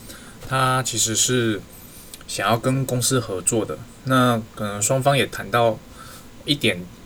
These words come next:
呃，不能讲到很深入啦，就是大概就是，“诶，我对你们家产品有兴趣，我想要在我的国家或我的区域卖你的产品，可不可以？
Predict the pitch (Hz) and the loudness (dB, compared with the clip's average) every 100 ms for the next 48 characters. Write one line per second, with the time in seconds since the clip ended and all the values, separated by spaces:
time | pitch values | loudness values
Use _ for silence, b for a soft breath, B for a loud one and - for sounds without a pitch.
0 | - - - 170 156 98 113 135 - - | -18 -16 0 4 4 4 4 2 0 2
1 | 120 135 135 110 - 120 139 185 175 151 | 2 2 2 2 0 -2 2 4 4 4
2 | 151 156 151 175 - 117 151 139 107 107 | 4 2 2 -2 0 0 2 2 2 2
3 | 123 117 110 101 90 117 107 131 113 B | 4 2 0 -2 -2 -4 -4 -4 -6 B
4 | B B 123 110 107 127 110 95 90 101 | B B -2 0 4 6 4 2 -4 -4
5 | 95 113 110 113 127 90 92 - - 120 | 0 2 2 2 0 -2 -6 -6 -4 -2
6 | 117 117 107 98 - 104 104 98 110 113 | -2 -2 -2 -4 -8 -8 -10 -10 -8 -6
7 | 110 107 107 | -2 -2 -2